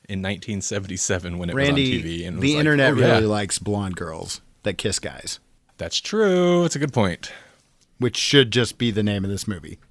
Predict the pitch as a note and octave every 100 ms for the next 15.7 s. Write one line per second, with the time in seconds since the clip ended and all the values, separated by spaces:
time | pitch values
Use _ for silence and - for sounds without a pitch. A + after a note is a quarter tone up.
0 | _ _ _ - A2 A2 C#3+ F3+ F#3+ -
1 | - B2 A#2 A2+ G#2 G2+ F#2 _ _ _
2 | G#2 G#2+ A2+ - - F2+ E2+ E2 - A2
3 | D3 A#3 F#3 A3 - E3+ C#3+ - C#3+ D3
4 | C#3 A2+ G2 - - _ _ - C#3 -
5 | - F3+ F3+ D3+ D3 B2 A#2+ A#2+ A2+ A2+
6 | A2 G#2+ - - - - _ _ _ _
7 | G#2 D3 B2 F2+ G#2+ G#2+ A2 A#2 A2 A2
8 | A2 G#2+ G#2 G2+ G2 F#2+ - _ _ _
9 | A#2+ A2 F#2 E2 F2 E2+ E2+ F2+ - D#3+
10 | E3+ D#3+ D#3 D3 C#3 C3 B2 - - _
11 | _ _ - - D#3+ D#3+ C#3 B2+ A2 G2
12 | E2+ E2 F2+ F2+ - G2 G2 G2 G2 -
13 | _ _ _ _ _ G2 F#2 F2 A#2 G#2+
14 | B2+ A2 C3+ B2 G#2 - B2 G#2 F#2+ G2
15 | F#2+ - B2+ B2+ B2+ C3